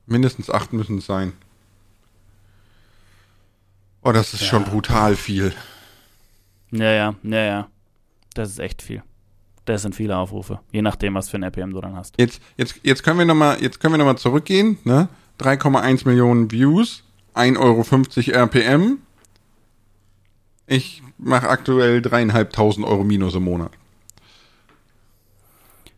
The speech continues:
Speaker 2: Ja.
Speaker 1: So. Und das seit November letzten Jahres tatsächlich.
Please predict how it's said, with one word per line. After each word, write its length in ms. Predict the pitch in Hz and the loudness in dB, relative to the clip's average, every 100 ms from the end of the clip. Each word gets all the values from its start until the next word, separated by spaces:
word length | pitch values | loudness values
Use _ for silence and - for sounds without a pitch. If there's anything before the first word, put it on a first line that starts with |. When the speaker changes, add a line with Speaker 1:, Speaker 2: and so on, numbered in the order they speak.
| _ _ _ _ | _ _ _ _
Speaker 2:
Ja. 400 | 107 107 104 117 127 - - | -6 -4 -4 -6 -8 -16 -2
Speaker 1:
So. 200 | 101 90 - _ _ _ _ _ _ _ _ _ _ _ | 0 0 -2 _ _ _ _ _ _ _ _ _ _ _
Und 160 | 120 110 | -4 0
das 200 | 113 - | 0 2
seit 260 | 110 113 | 2 2
November 320 | 123 110 98 | 2 4 4
letzten 260 | 98 98 127 | 2 0 0
Jahres 380 | 107 92 85 - | 0 0 -4 -6
tatsächlich. 600 | 90 85 85 - - - | -4 -4 -6 -10 -14 -18